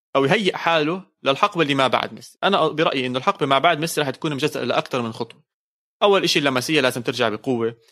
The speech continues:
أول إشي لازم الاعتماد على ال-، الفريق كامل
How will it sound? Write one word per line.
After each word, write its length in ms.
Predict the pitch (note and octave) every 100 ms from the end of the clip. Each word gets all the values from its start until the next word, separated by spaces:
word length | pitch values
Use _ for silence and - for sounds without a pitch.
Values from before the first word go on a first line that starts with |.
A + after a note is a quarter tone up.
| _ _ -
أول 220 | F3+ F#3+
إشي 180 | D#3 E3
لازم 240 | D#3 D3 C#3
الاعتماد 480 | C3 B2+ D3 D#3
على 160 | B2 B2
ال-، 200 | B2 - _ _ -
الفريق 540 | C3+ B2 D3 F#3+ -
كامل 500 | - E3+ D#3 A2+ G#2